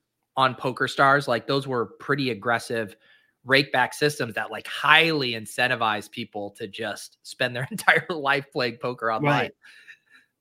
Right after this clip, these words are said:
Speaker 2: It's, and it's good for the ecosystem too. Like, I wish there was a, a, an economist who cared about,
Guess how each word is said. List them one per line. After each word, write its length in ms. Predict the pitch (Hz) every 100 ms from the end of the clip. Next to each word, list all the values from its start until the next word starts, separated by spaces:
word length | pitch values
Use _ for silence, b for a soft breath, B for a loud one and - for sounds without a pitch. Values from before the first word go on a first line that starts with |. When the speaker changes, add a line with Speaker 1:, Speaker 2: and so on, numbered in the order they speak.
| _ _
Speaker 2:
It's, 200 | 190 202 -
and 140 | 254 247
it's 100 | -
good 160 | 311
for 100 | 320
the 280 | 240 196 294
ecosystem 600 | - - - 117 - 107 -
too. 260 | 170 151
Like, 220 | 120 120
I 80 | 147
wish 240 | 185 277 -
there 80 |
was 140 | 208 165
a, 260 | 139 127 131
a, 240 | 135 127
an 60 | 139
economist 640 | 151 160 156 143 123 -
who 60 | 131
cared 340 | - 143 135
about, 340 | 127 120 113